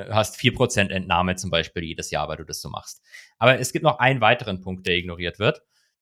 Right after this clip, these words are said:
Du musst diese scheiß Auszahlungen, die, ähm,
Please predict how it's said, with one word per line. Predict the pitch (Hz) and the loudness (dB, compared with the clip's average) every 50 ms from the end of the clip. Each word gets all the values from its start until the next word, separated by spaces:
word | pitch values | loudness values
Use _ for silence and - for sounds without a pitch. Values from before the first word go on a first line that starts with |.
| _ | _
Du | 117 | -2
musst | 107 110 123 139 - - - | 2 2 2 2 0 -2 -8
diese | 127 113 113 | -10 -8 -8
scheiß | 110 - - 110 104 107 - - | -6 0 4 4 4 4 2 0
Auszahlungen, | - 113 120 - - - - - 123 110 110 110 107 110 107 104 107 107 - - _ _ _ _ _ | 0 0 0 0 -2 -6 -2 4 6 6 6 4 2 0 -2 -2 -2 -4 -6 -12 _ _ _ _ _
die, | 104 101 101 104 101 104 - _ - | -6 -4 -4 -4 -4 -6 -10 _ -6
ähm, | 98 95 95 95 95 92 92 _ | -4 -4 -4 -4 -6 -8 -12 _